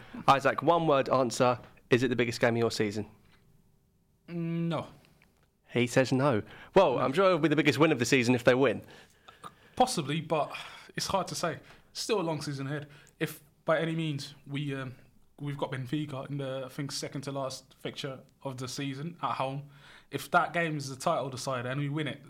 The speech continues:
Speaker 2: then I'm pretty sure that's gonna be the biggest game and biggest win of the season.
Speaker 1: I don't think Benfica are gonna be in a title race the
Speaker 2: Yeah,
Speaker 1: way
Speaker 2: but
Speaker 1: things are going.
Speaker 2: we might need the three points, you know what I
Speaker 1: Yeah,
Speaker 2: mean?
Speaker 1: that's very, very true, very true. So yes, uh, Juventus Sporting tonight in the Champions League, and from one team competing with Barcelona and Juventus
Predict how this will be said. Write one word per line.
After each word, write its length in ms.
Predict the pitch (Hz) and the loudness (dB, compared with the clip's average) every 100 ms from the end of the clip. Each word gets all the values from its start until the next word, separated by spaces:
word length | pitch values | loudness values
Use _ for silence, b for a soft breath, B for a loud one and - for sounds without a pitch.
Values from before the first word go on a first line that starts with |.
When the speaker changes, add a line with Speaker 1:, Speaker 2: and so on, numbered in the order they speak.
| - | -18
Speaker 2:
then 160 | - 135 | -12 -6
I'm 160 | 131 143 | -6 -6
pretty 280 | - 175 | -4 -4
sure 200 | - 151 | -4 -4
that's 160 | 135 127 | -4 -4
gonna 140 | 139 | -6
be 100 | 120 | -6
the 100 | 127 | -6
biggest 320 | 117 123 120 - | -6 -8 -6 -6
game 220 | 127 127 | -6 -4
and 140 | 143 139 | -6 -6
biggest 260 | 123 123 | -8 -8
win 120 | 139 | -8
of 80 | 127 | -8
the 80 | 127 | -8
season. 240 | 135 147 135 | -8 0 4
Speaker 1:
I 40 | |
don't 120 | 131 | 4
think 160 | 131 127 | 4 4
Benfica 300 | 120 117 113 | 2 2 2
are 80 | 107 | 2
gonna 160 | 110 | 0
be 80 | 110 | 0
in 60 | 107 | 0
a 60 | |
title 360 | 107 123 117 101 | 2 4 4 2
race 300 | 98 101 - - | 0 0 -6 -10
the 140 | - 104 | -2 2
Speaker 2:
Yeah, 60 | |
Speaker 1:
way 100 | 107 | 4
Speaker 2:
but 60 | 101 | 2
Speaker 1:
things 180 | 110 110 | 0 2
are 60 | |
going. 200 | 113 113 | 4 4
Speaker 2:
we 60 | 110 | 4
might 220 | - 233 | 2 0
need 100 | 240 | 0
the 80 | 196 | -2
three 200 | - 185 | -4 -2
points, 280 | 233 202 151 | 0 0 -2
you 60 | 160 | 0
know 60 | |
what 80 | 165 | 2
I 40 | 143 | 4
Speaker 1:
Yeah, 140 | 139 | 4
Speaker 2:
mean? 80 | 123 | 2
Speaker 1:
that's 140 | 156 151 | 0 4
very, 180 | 160 | 4
very 320 | 143 151 151 143 | 4 4 4 6
true, 160 | 151 | 4
very 140 | 135 139 | 4 4
true. 220 | - 135 | 4 2
So 140 | - | 4
yes, 180 | 143 120 - - | 4 2 -2 4
uh, 140 | 147 | 4
Juventus 380 | 147 180 180 175 | 6 4 2 0
Sporting 480 | - 180 175 170 147 | 2 4 4 2 2
tonight 380 | 156 156 156 B B B B | 4 4 4 B B B B
in 80 | 151 | 4
the 60 | 151 | 4
Champions 500 | - 156 135 139 135 | 6 4 4 0 2
League, 380 | 147 147 143 B B B - | 4 2 0 B B B 0
and 400 | 139 139 139 139 - b b - | 2 4 0 -4 -8 b b 0
from 240 | 160 151 | 2 6
one 200 | 180 185 | 4 4
team 240 | 180 175 | 4 2
competing 480 | 170 165 165 170 165 | 2 2 4 4 4
with 140 | 160 147 | 2 6
Barcelona 460 | 156 156 165 156 | 4 4 4 4
and 100 | 156 | 4
Juventus 580 | 147 151 151 160 143 - | 6 4 4 2 0 -4